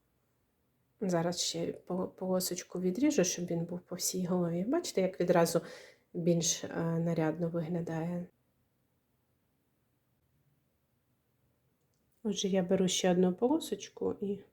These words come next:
тут зараз дороблю німб. Щодо блискучого воску, це взагалі окрема тема, тому що такий, як треба, в Україні не продається. Колись давно був дистриб'ютор німецької компанії, але це все, на жаль, закінчилось.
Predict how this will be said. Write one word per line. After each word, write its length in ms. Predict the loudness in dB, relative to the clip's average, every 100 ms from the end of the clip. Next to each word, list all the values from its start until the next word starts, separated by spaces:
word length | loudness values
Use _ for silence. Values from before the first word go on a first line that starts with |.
| _ _ _ _ _ _ _ _ _ _ -8
тут 300 | -6 -6 -6
зараз 340 | 0 2 0
дороблю 480 | 2 2 4 4 6
німб. 420 | 6 6 4 0 -4 _ _ _ -20 -20 -20 _
Щодо 320 | 2 6 8
блискучого 680 | 10 10 8 4 6 6 8
воску, 360 | 6 4 0
це 180 | -2 0
взагалі 480 | 2 4 6 6 6
окрема 460 | 4 4 4 6 6
тема, 320 | 6 8 8
тому 340 | 4 2 2
що 220 | 2 0
такий, 340 | -2 -4 -2 -2
як 120 | -2
треба, 320 | 2 4 4
в 100 | 2
Україні 640 | 0 2 4 6 6 4 2
не 200 | 2 0
продається. 720 | 0 4 6 8 6 4 0 -2 -18 -20 -20 -2
Колись 280 | 4 6 6
давно 300 | 6 8 6
був 320 | 4 0 -2
дистриб'ютор 840 | 2 2 4 4 8 6 8 8
німецької 560 | 8 8 6 2 -2 -4
компанії, 760 | -2 -2 2 4 6 6 6 4
але 340 | 2 2 0 -4 _ _ _ _ -20 _ _ _ _ _ _ _ _
це 180 | -6 -6
все, 360 | -4 0 4
на 160 | 6 6
жаль, 220 | 6 6
закінчилось. 920 | 6 2 2 -2 2 2 2 0 -6